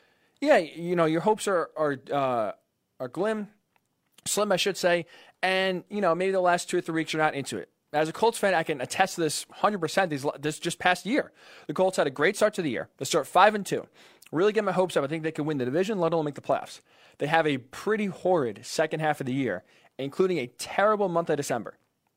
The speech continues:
to where they're eliminated from the playoffs. They lost a Thursday night game in Houston. I believe with two games left, that was basically the nail in their coffin. Their season was over. And I, I can't deny, I can't lie, the last two games I had on, I paid attention, I watched,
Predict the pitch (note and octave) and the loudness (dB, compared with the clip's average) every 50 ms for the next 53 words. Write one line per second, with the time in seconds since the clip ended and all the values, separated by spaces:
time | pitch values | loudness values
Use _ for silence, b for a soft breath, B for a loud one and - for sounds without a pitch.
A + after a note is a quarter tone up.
0 | _ _ _ _ _ _ - _ - - - D#3+ D#3+ E3 F3 F#3 F3+ F3+ F3+ F3+ | _ _ _ _ _ _ -20 _ -14 -6 -4 0 2 2 2 2 2 2 0 0
1 | F3 F3 E3+ - E3 D3+ C#3 - D3 C#3+ C#3 C3+ - - B2 C3 D3 C#3 - C#3+ | 0 -2 -2 -4 -6 -8 -2 0 2 2 2 0 0 -2 0 0 0 -2 -2 -4
2 | - D3+ D#3 E3 D#3+ D#3+ D3+ D3+ D3 D3+ C#3+ C#3 C3+ C3+ C3 B B B B B | -2 -2 -2 0 0 -2 -4 -2 -2 -4 -4 -2 -4 -4 -6 B B B B B
3 | B B B F3 F#3+ F3+ F3 E3+ - - E3+ D#3 D3 C3+ B B B B B B | B B B -2 -2 0 0 -2 -2 -2 -4 -4 -4 -6 B B B B B B
4 | - D3+ D#3+ D#3+ F#3 F#3+ F3 D#3 - - G#3 G3 F3 F#3 F3+ E3 D3+ D#3 D3+ D3+ | -6 -4 -2 0 0 0 0 -2 -4 -4 -4 -2 0 0 -2 2 2 2 2 4
5 | - D#3+ D#3 D3 C#3 - D#3+ D#3 - - D#3 C#3 C#3 C#3 C#3+ C#3 C3 B2 A#2+ - | 4 2 2 2 2 0 -2 -2 0 -2 -4 -2 -2 0 0 0 0 0 0 0
6 | B2+ A2+ G2+ - G#2+ G2+ - b b b b _ C#3+ D3+ D3 - D#3 C#3+ C3 C3 | 0 0 0 -2 -6 -10 -12 b b b b _ -2 -2 0 -2 -4 -4 -4 -4
7 | A#2 A2 A2+ F#2+ F2+ - - _ _ _ _ b b b b - D#3 E3+ E3+ E3 | -4 -2 -2 -2 -2 -4 -12 _ _ _ _ b b b b 0 0 2 2 2
8 | D3 D3+ D#3 D3+ - - G3+ G3 D#3 C3 - - C3+ C3 D3 F#3+ F#3+ C#3 B2 B2 | 4 2 2 2 2 0 0 0 0 -4 -6 -4 -2 0 2 2 2 2 0 -2
9 | - A#2+ A#2+ - F#3 E3 C3+ B2+ C#3 E3+ F3+ E3+ D#3 C3+ B2 A#2 C#3 D#3 E3+ E3 | -2 -4 -2 0 -2 0 0 2 2 2 2 2 0 0 0 2 4 4 2 2
10 | - - - G3 F3+ D#3 G3 G#3+ G#3 F#3 E3+ D#3+ - B B B B B B B | -2 -6 -6 -6 -4 -2 -2 -2 -2 -2 -4 -4 -6 B B B B B B B
11 | - C4 C#4+ F#4+ F4+ C#4 G3+ F#3 G#3+ C#4 C#4 - _ - D4 D#4 - E4+ D#4+ G#3 | -2 2 4 4 6 6 6 6 6 4 0 -8 _ 0 2 2 2 2 0 2
12 | - C4+ E3+ G#3 A3+ C#4+ - - _ _ _ _ _ _ _ _ _ G3 B3+ B3 | 0 -2 -2 -2 -6 -8 -10 -12 _ _ _ _ _ _ _ _ _ 4 6 8
13 | F#3+ G3+ C#4+ C#4+ F#3+ - - - - - - | 8 8 8 8 6 4 -2 -10 -12 -14 -20